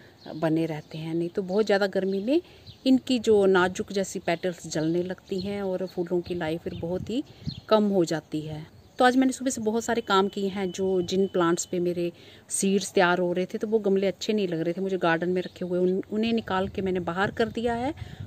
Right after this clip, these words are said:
और उनकी जगह जो मैं बहुत सारी जैसे पौध तैयार करती हूँ तो बाहर की तरफ, अ, रख देती हूँ कि जब फूल खिलने वाले होते हैं तो इस garden में उन्हें ले आती हूँ ताकि वो मुझे दिखते रहें और इस फूलों भरे garden में जगह भी बनी रहे।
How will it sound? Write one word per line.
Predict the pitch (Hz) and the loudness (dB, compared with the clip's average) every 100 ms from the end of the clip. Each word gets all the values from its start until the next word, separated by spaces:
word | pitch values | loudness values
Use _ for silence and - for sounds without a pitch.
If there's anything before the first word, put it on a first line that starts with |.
| - | 0
और | 240 233 262 | 2 2 8
उनकी | 277 277 285 | 8 8 4
जगह | 254 247 226 190 - - - | 4 6 6 2 -4 -20 -8
जो | 190 190 180 175 | 2 4 6 4
मैं | 180 185 170 165 | 4 2 2 0
बहुत | 185 214 | 0 -2
सारी | - 202 190 | 0 -2 0
जैसे | 180 - 170 160 - | -4 0 0 0 0
पौध | 196 | 0
तैयार | - 165 | 2 -2
करती | - 170 - | -2 -6 -4
हूँ | 185 214 | -4 -4
तो | - 220 | -2 -2
बाहर | 202 233 | 0 0
की | 247 | 0
तरफ, | 226 196 - | -2 -2 0
अ, | 190 - - - - - | -2 -4 -14 -20 -14 -6
रख | 156 180 185 202 | -4 -2 -2 -2
देती | 196 208 - | 2 0 2
हूँ | 202 | -2
कि | |
जब | 214 190 | 0 -2
फूल | - 202 | 0 -2
खिलने | 185 180 185 | 0 2 2
वाले | 175 180 | 0 -2
होते | 190 - | -6 -6
हैं | 180 196 202 | -4 -4 -4
तो | - 190 - | -4 -4 -4
इस | 214 - | -6 -4
garden | 190 170 165 170 | 2 4 4 2
में | 170 170 | 0 0
उन्हें | 170 320 | 2 2
ले | 247 202 | 4 4
आती | 170 - 156 | 2 -2 -4
हूँ | 156 165 - - - - - | -2 -4 -6 -18 -20 -6 2
ताकि | 175 - | 2 2
वो | 180 175 | -4 0
मुझे | 170 208 | 2 2
दिखते | 180 170 - 170 | 0 -4 -4 -4
रहें | 160 147 160 - - - - | -4 -8 -10 -14 -20 -20 0
और | 208 208 | 4 4
इस | 214 - | 2 0
फूलों | 226 - 208 208 | -2 2 2 4
भरे | 208 196 | 4 0
garden | 175 170 170 190 | 2 2 2 2
में | 240 233 | 0 0
जगह | 208 233 | 2 2
भी | 202 233 | 2 0
बनी | 254 180 170 | 0 2 2
रहे। | 165 151 156 165 | 2 -4 -6 -10